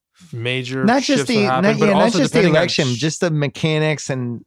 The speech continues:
Speaker 2: and
Speaker 1: Yeah.
Speaker 2: all the different ways people are gonna try to influence it, how he handles that.
Speaker 1: Yeah, and if we get caught behind in a significant way, that is gonna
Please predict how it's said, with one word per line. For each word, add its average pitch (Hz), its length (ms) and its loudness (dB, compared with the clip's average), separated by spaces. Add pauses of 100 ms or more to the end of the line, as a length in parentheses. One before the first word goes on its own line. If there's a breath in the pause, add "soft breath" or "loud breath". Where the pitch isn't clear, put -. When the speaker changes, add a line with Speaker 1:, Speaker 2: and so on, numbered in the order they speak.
Speaker 2:
and 147 140 -2
Speaker 1:
Yeah. 247 100 2
Speaker 2:
all 151 220 2
the 175 80 2
different 160 260 0
ways 147 180 0
people 143 280 -2
are 131 40 0
gonna 131 200 -2
try 135 260 0
to 120 180 -2
influence 139 560 -4
it, 117 220 -4 (160)
how 131 320 0
he 139 220 0
handles 147 320 -4
that. 69 180 -8 (100)
Speaker 1:
Yeah, 196 280 0
and 165 120 -2
if 156 140 -2
we 196 120 -4
get 180 280 -4
caught 127 420 -2 (1500)
behind 107 640 -4
in 113 100 -12
a 107 60 -10
significant 110 640 -12
way, 113 300 -6
that 113 260 -6
is 107 120 -10
gonna 104 280 -12